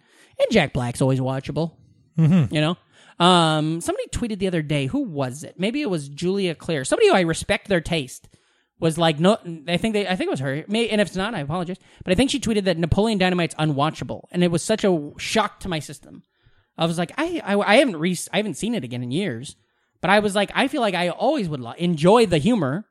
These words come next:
Speaker 1: I get not liking the, what that film became, but it was,
Speaker 2: What,
Speaker 1: I
Speaker 2: a
Speaker 1: was
Speaker 2: cultural
Speaker 1: surprised.
Speaker 2: phenomenon?
Speaker 1: Yeah.
Speaker 2: The Blair Witch of comedy?
Speaker 1: Yeah, but it just,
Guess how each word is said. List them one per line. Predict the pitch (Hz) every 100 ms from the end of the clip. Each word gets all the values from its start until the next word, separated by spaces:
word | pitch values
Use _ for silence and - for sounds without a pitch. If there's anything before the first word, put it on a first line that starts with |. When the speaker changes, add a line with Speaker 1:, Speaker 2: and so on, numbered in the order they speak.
| -
Speaker 1:
I | 214
get | 214 247
not | 185 170
liking | 160 160 156 135
the, | 135 127 123 123 131 _ _ _ _ _ _ -
what | 165 175 165
that | 151 127
film | 170 151
became, | 127 - 202 147 113 156 - _ _ _ _
but | 170
it |
was, | 180 165
Speaker 2:
What, | 156
Speaker 1:
I |
Speaker 2:
a | 185
Speaker 1:
was |
Speaker 2:
cultural | 170 147 151 143
Speaker 1:
surprised. | 135
Speaker 2:
phenomenon? | 127 131 143 147 156 156 - _ -
Speaker 1:
Yeah. | 202 214 131
Speaker 2:
The | 135 131 123
Blair | 110 131 131
Witch | 135 127 139
of | 123 117 -
comedy? | 127 123 135 147 143
Speaker 1:
Yeah, | 320 415 202
but | 226
it | 240
just, | 247